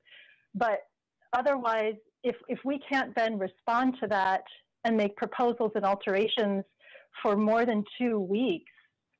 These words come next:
until the next meeting, that, that really creates, um,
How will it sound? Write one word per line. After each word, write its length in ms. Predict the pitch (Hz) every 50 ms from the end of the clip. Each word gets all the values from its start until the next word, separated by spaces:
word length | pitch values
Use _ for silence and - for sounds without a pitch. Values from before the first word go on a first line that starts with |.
| -
until 240 | 220 220 214 233 214
the 100 | 202 208
next 300 | 196 190 190 196 - -
meeting, 600 | 220 214 214 233 240 240 220 196 190 185 190 196 - - _ - - - - _ _ _ 196 -
that, 260 | 220 208 214 220 214 - _ - 214 175
that 240 | 220 214 202 - -
really 680 | 202 196 214 240 247 262 269 269 247 220 208 202 196 - -
creates, 520 | - 233 220 202 196 196 202 220 220 214 - _ - - -
um, 340 | 202 202 196 185 185 190